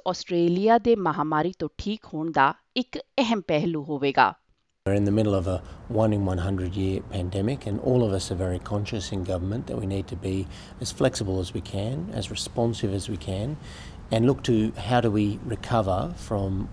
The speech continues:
Speaker 2: one of the most significant drops in global G D P that we've seen in our lifetimes.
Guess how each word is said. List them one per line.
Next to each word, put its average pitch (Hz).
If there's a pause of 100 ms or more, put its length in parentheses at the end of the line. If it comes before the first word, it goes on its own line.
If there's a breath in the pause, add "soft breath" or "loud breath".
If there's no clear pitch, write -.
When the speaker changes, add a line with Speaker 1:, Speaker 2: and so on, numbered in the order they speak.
(140)
Speaker 2:
one 101
of 98
the 95
most 101
significant 107
drops -
in 92
global 104
G 95
D 87 (100)
P 95 (580 loud breath)
that -
we've 92
seen 95
in 92
our 87
lifetimes. 95